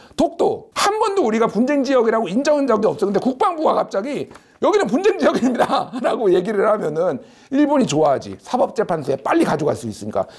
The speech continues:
그러니까 우리는 사법재판소에 가야 된다라는 일본의 논리를 그대로 가져온 겁니다. 제가 말하는 건 뭐냐면은 이런 환경이에요. 이런 환경이면은 뭘 해야 되느냐? 반성과 성찰, 뭐 이런 걸 해야 돼요.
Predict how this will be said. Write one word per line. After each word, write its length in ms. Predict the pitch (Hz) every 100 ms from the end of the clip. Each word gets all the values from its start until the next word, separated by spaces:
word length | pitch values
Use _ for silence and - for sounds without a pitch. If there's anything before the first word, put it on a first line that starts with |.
| -
그러니까 480 | - 415 392 - 269
우리는 260 | 208 208
사법재판소에 680 | 202 - 339 233 208 208 180
가야 200 | 170 147 180
된다라는 580 | 185 180 175 175 277 - - _
일본의 420 | 262 294 294 262
논리를 460 | 180 170 185 160 170
그대로 260 | 139 143
가져온 360 | 143 117 151 170
겁니다. 300 | 120 110 120
제가 260 | 120 196 302
말하는 320 | 269 254 254
건 100 | 220
뭐냐면은 680 | 135 151 196 147 170 240 123 - _ - - - - _
이런 460 | 214 311 330 330 277
환경이에요. 800 | 285 339 330 269 165 131 151 123
이런 260 | 170 262 254
환경이면은 640 | 294 294 269 185 160 185
뭘 240 | 135 240 294
해야 200 | 262 214
되느냐? 520 | 151 113 147 156 -
반성과 540 | - 147 147 175 143
성찰, 460 | 123 233 247 240 113
뭐 120 | - 139
이런 180 | 165 185
걸 120 | 139
해야 140 | 151
돼요. 100 | 170